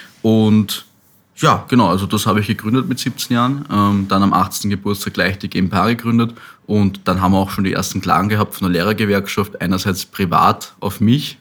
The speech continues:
ähm, und natürlich auf die G M P H. Und ja, dann waren wir drei Jahre vor Gericht, sind bis zum O G H gegangen und haben letztendlich gewonnen und eine Rechtsdiktatur erschaffen, dass, ähm, die Schüler ihre Lehrer bewerten dürfen per Gesetz.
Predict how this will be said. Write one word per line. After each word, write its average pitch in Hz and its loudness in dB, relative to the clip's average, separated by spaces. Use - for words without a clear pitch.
ähm, 101 2
und 123 0
natürlich 107 0
auf - -4
die 95 -6
G 92 0
M 92 -2
P 92 0
H. 95 2
Und 98 0
ja, 90 4
dann 90 -2
waren 90 4
wir 98 4
drei 85 -2
Jahre 92 0
vor 98 -6
Gericht, 104 -4
sind 92 -6
bis 98 -8
zum 104 0
O 92 -2
G 92 -2
H 92 0
gegangen 120 2
und 98 -2
haben 98 4
letztendlich 98 -2
gewonnen 98 2
und 95 0
eine 92 2
Rechtsdiktatur 104 -2
erschaffen, 95 -4
dass, 98 -4
ähm, 95 0
die 98 -2
Schüler 101 -2
ihre 95 0
Lehrer 85 -2
bewerten 90 -4
dürfen 90 -4
per 92 -4
Gesetz. - -6